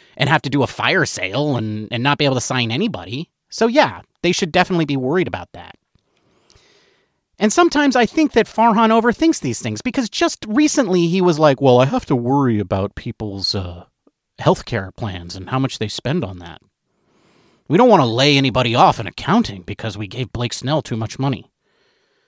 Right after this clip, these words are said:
And I'm like, "What the F?" John, in accounting's,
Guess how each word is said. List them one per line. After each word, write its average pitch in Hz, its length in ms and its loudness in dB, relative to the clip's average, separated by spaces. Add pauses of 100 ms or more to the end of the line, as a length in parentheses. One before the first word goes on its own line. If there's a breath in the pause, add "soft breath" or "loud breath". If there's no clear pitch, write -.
(480)
And 285 80 -6
I'm 302 60 0
like, 277 120 -4
"What 320 160 6
the 320 80 6
F?" 311 460 4 (1120)
John, 339 280 8
in 320 120 6
accounting's, 247 800 0